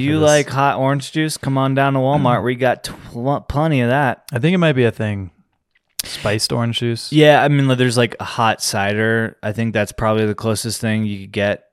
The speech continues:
Speaker 1: to, like, a hot orange juice, 'cause it's still, like, a, well,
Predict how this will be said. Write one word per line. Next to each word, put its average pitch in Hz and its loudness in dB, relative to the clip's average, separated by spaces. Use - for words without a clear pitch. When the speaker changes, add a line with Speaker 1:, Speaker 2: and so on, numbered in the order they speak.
Speaker 1:
to, 110 -4
like, 95 -2
a 92 -10
hot 95 -6
orange 95 -6
juice, 107 -6
'cause 95 -12
it's - -20
still, 98 -8
like, 90 -8
a, 85 -10
well, 135 -4